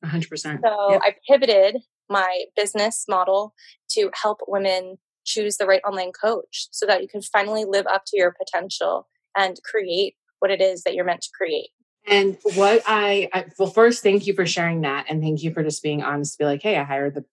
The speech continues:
Speaker 1: potentially wrong coach." And I repeated that process. And the one key thing that I picked up on that I wanted to make sure that we even stretch a little bit further is the fact that you then created a built, uh, you built a business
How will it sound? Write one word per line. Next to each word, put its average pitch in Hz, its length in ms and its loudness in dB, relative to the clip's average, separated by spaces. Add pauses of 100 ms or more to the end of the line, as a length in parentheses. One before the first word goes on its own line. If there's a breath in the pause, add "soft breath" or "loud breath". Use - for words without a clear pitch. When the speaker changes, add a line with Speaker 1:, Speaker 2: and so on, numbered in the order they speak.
Speaker 1:
potentially 139 380 -4
wrong 143 180 -2
coach." 208 300 2
And 139 100 -6
I 131 240 -2
repeated 196 360 -2
that - 180 0
process. 143 580 -6 (460 loud breath)
And 175 320 -2 (100)
the 175 120 0
one 175 340 0 (200)
key 185 200 -4
thing 170 300 0
that 156 160 0
I 151 400 0 (220)
picked 170 200 -6
up 160 140 0
on 151 160 0
that 147 100 -2
I 147 80 2
wanted 151 320 -2
to 160 60 -2
make 139 140 -4
sure 151 160 -6
that 139 120 -2
we 139 60 -2
even 143 220 -2
stretch 143 320 -6
a 147 60 -6
little 143 160 -2
bit - 220 -10
further 135 320 -2
is 147 320 -6 (280 loud breath)
the 175 100 2
fact 165 300 0
that 170 120 -4
you 165 240 -2
then 170 300 0 (200)
created 156 460 -2
a 151 160 0
built, 143 180 -2 (120)
uh, 147 60 -2
you 160 220 -4
built 185 240 0
a 151 120 0
business 147 600 -4